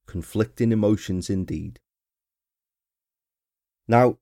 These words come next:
the families of Alison and Marcia were not in court to see Mulcahy convicted,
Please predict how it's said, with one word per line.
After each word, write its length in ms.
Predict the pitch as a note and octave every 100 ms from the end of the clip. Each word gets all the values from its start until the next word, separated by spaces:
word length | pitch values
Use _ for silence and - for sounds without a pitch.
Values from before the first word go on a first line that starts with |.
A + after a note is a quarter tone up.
| -
the 140 | G2+ A#2
families 560 | F3 A3 A#3 A#3+ G3+
of 120 | F3
Alison 480 | F3 G3+ G#3+ - A#2+
and 160 | A2 G#2+
Marcia 520 | C3 F3+ F3 - G#2
were 120 | F#2
not 220 | G#2 C3+
in 140 | G3+ G3
court 340 | - A2 F#2+ -
to 100 | G#2+
see 240 | - G#2+
Mulcahy 500 | G2+ A2 - G#2 F#2
convicted, 720 | - F#2+ F2 F2 - C#2